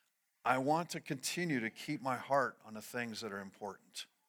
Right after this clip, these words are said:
I want to put my focus into what's eternal. I want to live my life with this in mind because it's deeply gonna affect what I'm doing right now."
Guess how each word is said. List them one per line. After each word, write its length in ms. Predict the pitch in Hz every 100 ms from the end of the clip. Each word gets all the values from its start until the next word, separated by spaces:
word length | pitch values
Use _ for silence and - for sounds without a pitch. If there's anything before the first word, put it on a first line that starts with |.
| _ _ _ _ _ _ _ _ _ _ _ _ 113
I 60 |
want 220 | 139 151
to 60 | -
put 160 | 208 151
my 120 | 139
focus 680 | - 170 175 - 117 - -
into 320 | 127 123 123
what's 320 | 117 117 -
eternal. 540 | 120 - 120 117 98 - _ _ _ _ _ _ _ _
I 60 | 123
want 160 | 139 139
to 40 |
live 260 | 147 175 175
my 140 | 156
life 460 | 147 143 147 123 - - - _ -
with 240 | 139 139
this 260 | 151 156 180
in 100 | 151
mind 460 | 139 147 135 107 107 - _ _ _ _ _ _ _
because 260 | 120 139 123
it's 200 | 127 104
deeply 480 | 101 151 170 135 117
gonna 200 | 117 110
affect 480 | - 139 110 - -
what 140 | 110
I'm 140 | 104
doing 280 | 101 104 101
right 200 | 95 98 -
now." 200 | -